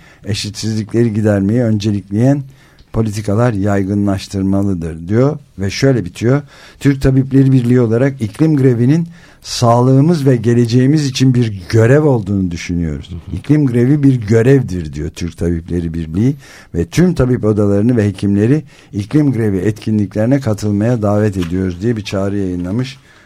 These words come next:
Speaker 1: Gayet etkileyici, iklim krizi hakkında hazırlanan kapsamlı B B C'den aldığımız haberi de bir kez daha tekrarlayalım. İklim apartheidı diye tanımlıyor artık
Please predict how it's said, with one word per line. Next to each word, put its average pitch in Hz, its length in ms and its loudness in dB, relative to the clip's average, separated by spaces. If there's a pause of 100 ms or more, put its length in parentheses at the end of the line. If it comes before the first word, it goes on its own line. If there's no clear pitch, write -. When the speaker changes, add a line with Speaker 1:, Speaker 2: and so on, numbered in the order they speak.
(140)
Speaker 1:
Gayet 104 440 -4 (880)
etkileyici, 107 920 -2 (400)
iklim 135 340 2
krizi 110 320 -2
hakkında 107 500 0
hazırlanan 104 680 0
kapsamlı 110 800 0
B 104 180 -2
B 101 80 -4
C'den 92 1040 -2
aldığımız 95 560 -4
haberi 95 380 -2
de 85 200 -6
bir 95 160 -10
kez 98 300 -4
daha 90 140 -8
tekrarlayalım. 113 880 -2 (840)
İklim 135 320 2
apartheidı 101 800 -4
diye 90 160 -4
tanımlıyor 92 500 -2
artık 85 360 -10